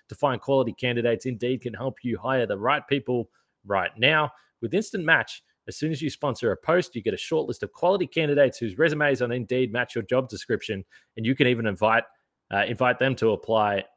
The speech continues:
the right way. So get started right now with a seventy-five dollar sponsored job credit to upgrade your job post at indeed dot com slash locked on. Get a seventy-five dollar credit at indeed dot com slash locked on. Indeed dot com slash locked on. Offer valid through December thirty-first.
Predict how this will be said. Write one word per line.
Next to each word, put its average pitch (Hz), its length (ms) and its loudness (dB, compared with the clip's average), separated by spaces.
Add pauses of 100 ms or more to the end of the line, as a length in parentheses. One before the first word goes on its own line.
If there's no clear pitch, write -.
(220)
the 113 120 -2
right 104 420 0
way. 107 280 -2
So 123 160 -6
get 165 240 -2
started 131 500 4
right 170 180 4
now 151 200 0
with 117 160 0
a 101 40 -4
seventy-five 151 520 -2
dollar 123 180 0
sponsored 127 340 -4
job 127 220 -2
credit 120 320 0
to - 200 -6
upgrade 131 380 2
your 104 100 0
job 113 280 0
post 113 240 -2
at 104 120 0
indeed 107 420 -4
dot 117 200 -2
com 123 220 -4
slash 113 340 -4
locked 117 280 0
on. 196 200 4 (340)
Get 123 100 0
a 117 40 0
seventy-five 196 460 2
dollar 151 180 2
credit 139 360 2 (320)
at 110 80 -4
indeed 131 380 0
dot 139 180 0
com 135 200 -2
slash 127 380 -4
locked 123 260 -2
on. 120 220 2 (320)
Indeed 151 360 0
dot 151 180 0
com 127 160 -4
slash 123 320 -2
locked 117 240 -4
on. 104 120 -2
Offer 139 220 -2
valid 160 380 -2
through 151 180 -6
December - 320 -4
thirty-first. 185 600 0